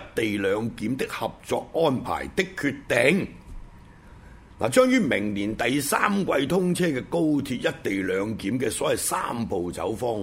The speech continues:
案呢，而家就只剩低本地立法嘅最後步驟。基本法基本無法，高度自治陷於不治，宣告死亡。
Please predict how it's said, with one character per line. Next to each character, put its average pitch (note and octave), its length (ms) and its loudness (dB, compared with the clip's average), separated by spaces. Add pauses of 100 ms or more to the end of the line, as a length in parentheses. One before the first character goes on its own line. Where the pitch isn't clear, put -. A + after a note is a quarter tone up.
案 E2+ 120 -2
呢， A2 160 -2 (380)
而 E2+ 100 -6
家 C#3+ 120 0
就 A#2+ 140 0
只 B2 260 -4
剩 G2 240 -4
低 B2 340 0 (380)
本 A2 380 2
地 G2 180 0
立 F2 160 0
法 F2+ 340 -4 (320)
嘅 G#2 160 2
最 F#2 280 -2
後 E2 180 -4
步 D2 320 -6
驟。 C2 220 -8 (1080)
基 D#3 300 4
本 G2+ 300 -4
法 - 280 -6 (460)
基 B2 320 0
本 F2+ 380 -2
無 - 200 -6
法， - 240 -8 (760)
高 D3 280 2
度 F2+ 300 -2
自 F2+ 240 -8
治 E2+ 420 -6 (320)
陷 F2 400 -4
於 A2 200 -2
不 G#2 140 -2
治， C#2 360 -8 (380)
宣 A2+ 500 -2
告 D#2+ 240 -4
死 - 140 -8 (100)
亡。 D2 160 -6